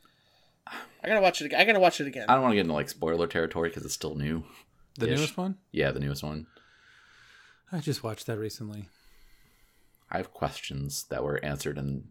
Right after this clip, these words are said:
Speaker 2: some of the newer books that make me not unhappy, but just kinda like, really?
Speaker 1: Maybe we should just make a second podcast. It's just random thoughts.
Speaker 2: <laughs> We don't
Speaker 1: Random discussions.
Speaker 2: Listen, I
Speaker 1: Every,
Speaker 2: know we have
Speaker 1: every
Speaker 2: a
Speaker 1: other
Speaker 2: lot of
Speaker 1: week.
Speaker 2: ti-, I know we have a lot of time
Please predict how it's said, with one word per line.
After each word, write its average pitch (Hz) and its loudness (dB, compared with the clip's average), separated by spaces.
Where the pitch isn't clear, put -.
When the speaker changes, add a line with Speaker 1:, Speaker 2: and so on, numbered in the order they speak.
Speaker 2:
some 76 -8
of 69 -8
the - -8
newer 71 -2
books - -4
that 73 -4
make 73 -6
me 67 -6
not 101 2
unhappy, 71 -2
but 65 -6
just - -6
kinda 67 -4
like, 62 -10
really? 101 -2
Speaker 1:
Maybe 226 4
we 349 8
should 214 -2
just 190 -6
make 170 -2
a 160 -2
second 147 -4
podcast. 131 -6
It's 135 -10
just - -10
random 131 -4
thoughts. - -6
Speaker 2:
<laughs> - -8
We 160 -2
don't 151 2
Speaker 1:
Random 156 4
discussions. 139 -4
Speaker 2:
Listen, 82 0
I - 2
Speaker 1:
Every, - 2
Speaker 2:
know 90 4
we 95 4
have 160 6
Speaker 1:
every 214 4
Speaker 2:
a 202 10
Speaker 1:
other 101 8
Speaker 2:
lot 78 8
of 76 4
Speaker 1:
week. 73 -2
Speaker 2:
ti-, - -6
I 85 0
know 87 -2
we 104 0
have 92 -6
a 90 -4
lot 80 0
of 73 -6
time 73 -6